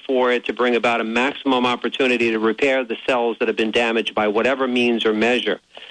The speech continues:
And so just like your experiences with, uh, Topricin, along with so many, now hundreds of thousands, probably millions of people who have found it to be so unbelievable that something that doesn't smell, that doesn't irritate the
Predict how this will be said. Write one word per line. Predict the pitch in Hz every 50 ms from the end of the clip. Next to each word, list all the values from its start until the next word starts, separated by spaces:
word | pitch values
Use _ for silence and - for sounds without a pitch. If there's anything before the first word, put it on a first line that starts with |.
| - - -
And | - 131 135 131
so | - 151 143 139 135 131 - _ _ _ _ _ - - - -
just | - 175 202 220 214 -
like | 196 175 165 135 -
your | 131 139 151 180 202
experiences | 202 - - - 143 135 127 123 123 120 - - 131 113 - - _ _ -
with, | 120 131 127 117 - - -
uh, | 135 123 117 117
Topricin, | 113 - 135 127 117 113 - 120 117 - 143 127 120
along | 117 117 123 131 143 147 143
with | 127 117 107 - - - -
so | 156 160 170
many, | 170 156 139 127 120 117 113 104 - _ _ _
now | 110 117 127 135 131
hundreds | - 131 135 131 131 113 -
of | 120 107
thousands, | - 131 131 147 151 139 127 107 - -
probably | - 135 135 147 147 123
millions | 107 113 127 147 170 175 143 -
of | 107 -
people | - 117 110 - 113 113 113 113 - - - - - _ _ _ _ -
who | 160 165
have | 175 165 160 -
found | - 180 180 180 185 185 180
it | 165 147 -
to | - 151
be | 135 151 147 147 143 - - -
so | - 165 165 175 175 -
unbelievable | - 156 160 160 135 139 139 139 151 165 175 160 143 123 123 117 117
that | 117 113 - - -
something | 147 151 156 165 156 143
that | 131 123 113
doesn't | 127 120 107 - 107 92 - - -
smell, | - 139 143 156 156 151 151 147
that | 123 113 -
doesn't | 117 113 107 104 104
irritate | - 139 139 127 - 127 120 -
the | - 107